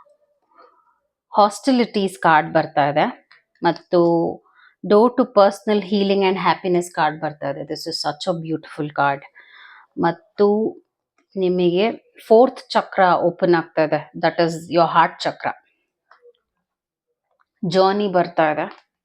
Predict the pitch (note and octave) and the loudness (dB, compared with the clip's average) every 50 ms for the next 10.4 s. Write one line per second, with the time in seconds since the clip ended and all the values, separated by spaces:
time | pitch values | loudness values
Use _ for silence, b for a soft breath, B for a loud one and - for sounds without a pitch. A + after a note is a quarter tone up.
0 | _ b b b b b b b b b b b b b b - F#3 F#3+ - - | _ b b b b b b b b b b b b b b 2 2 2 2 2
1 | B3+ B3 A#3+ A#3 A3 G#3+ G#3 A#3+ A#3+ G3+ G3 F#3+ G3 G3 G#3 G#3+ G3+ F3+ G3 F3 | 2 2 4 2 2 2 2 0 0 0 0 0 0 0 0 0 0 0 2 2
2 | F3 F3+ F#3 F#3+ F#3 F#3 F3+ E3+ E3 - D#3 D3+ D3+ D#3 - - - - - C3 | 2 4 2 2 2 4 2 2 0 0 0 0 0 -2 -4 -12 -12 -6 -4 -2
3 | C3+ C#3 C#3+ D3 C#3 C3+ - - - - F3+ F3 D#3+ - - - - G3 G3 G3 | -2 -2 -4 -6 -8 -8 -8 -8 -8 -6 -4 -4 -6 -6 -8 -4 -2 0 0 2
4 | F#3 E3 D#3+ D#3+ E3 - F#3 F#3 F3+ E3+ D#3 - - - E3+ D#3+ D#3+ F#3 G#3 G#3 | 0 0 0 -2 -2 -2 -2 -2 -2 -4 -6 -6 -6 -6 -4 -4 -4 -6 -6 -6
5 | F#3+ F3 - G3+ G#3 A3+ A#3+ A#3+ A#3 A3+ A3 G3 F#3+ F#3 F#3+ G#3 G3+ G3 F3 D#3+ | -6 -6 -6 -4 -2 0 0 0 0 0 0 0 0 -2 -2 -2 0 0 0 -2
6 | F#3 F3 G3 F#3+ - G3 F#3 F3+ F3 E3 E3 E3 E3+ E3 E3+ - E3+ E3+ - - | -4 -4 -6 -4 -2 -2 -2 -2 -2 -4 -4 -4 -4 -6 -6 -4 -6 -6 -2 0
7 | - E3+ E3 E3+ F#3+ G3+ G#3+ A3 G#3 F#3+ F3+ E3 E3 D#3+ D#3+ E3 E3 D#3 - - | 2 2 2 2 0 -2 0 0 0 2 2 4 4 4 4 2 0 2 2 0
8 | F#3+ F3+ F#3+ G#3 F#3+ G3 F#3+ F3+ E3+ D#3+ - - B B B B B B B B | -2 0 -2 -2 0 2 2 4 4 2 2 0 B B B B B B B B
9 | B B B B - F#3+ F#3 F#3 F#3 - - G3+ G3 G3+ G3+ G3 G3 G3 F#3+ E3 | B B B B 0 0 0 -2 -2 -2 -2 0 0 0 0 0 0 2 0 0
10 | - - F#3+ F#3+ F#3+ G3 G3 | 0 0 0 0 0 2 2